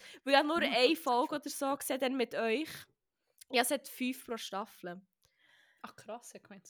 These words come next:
Speaker 1: Huh.
Speaker 2: Fuck yes,
Speaker 1: Also, ich
Speaker 2: das ist
Speaker 1: habe
Speaker 2: so
Speaker 1: am,
Speaker 2: geil. <laughs>
Speaker 1: am Donnerstag habe ich schnell so zwei, also, nein, warte, stimmt nicht, nicht zwei, drei Folgen, ich habe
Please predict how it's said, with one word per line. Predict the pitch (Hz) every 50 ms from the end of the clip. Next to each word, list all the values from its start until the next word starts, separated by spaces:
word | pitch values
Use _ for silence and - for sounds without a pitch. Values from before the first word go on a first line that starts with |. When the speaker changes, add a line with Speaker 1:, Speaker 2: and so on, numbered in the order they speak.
| - _ -
Speaker 1:
Huh. | 294 370 427 453 440 370 - - - - _ _ _
Speaker 2:
Fuck | - 214 202 - - -
yes, | 220 185 196 196
Speaker 1:
Also, | 233 262 - 311
ich | 311
Speaker 2:
das | 294
ist | 254 233
Speaker 1:
habe | 240 233 247
Speaker 2:
so | 233 -
Speaker 1:
am, | 247
Speaker 2:
geil. | 254 240 -
<laughs> | - 403 440 339 - - 494 - - _ _ -
Speaker 1:
am | - 254 262 262 -
Donnerstag | - 247 247 269 349 370 - - - 339 349
habe | 339 330 320 330
ich | 339 311
schnell | - 302 277 277 294
so | 285 - 294
zwei, | - - - - 240 233 240 294 294 285 262
also, | - 254 240 - 233 220
nein, | 240 247 240 233
warte, | 233 240 240 -
stimmt | - - 214 -
nicht, | 202 208 175 180 - -
nicht | 247 285 247 - -
zwei, | - 233 208 220
drei | 226 - 226
Folgen, | - - 190 196 190 190 - 202
ich | 139 - 226 202
habe | 202 180 170 165 -